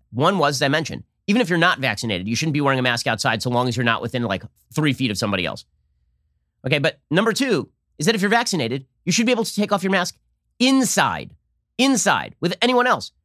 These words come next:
because you are now safe from covid. There are rare individuals who may not be safe.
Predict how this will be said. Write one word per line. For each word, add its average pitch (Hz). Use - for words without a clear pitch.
because 175
you 220
are 196
now 196
safe 190
from 190
covid. 175
There 147
are -
rare 156
individuals 196
who 127
may 170
not 196
be 196
safe. 156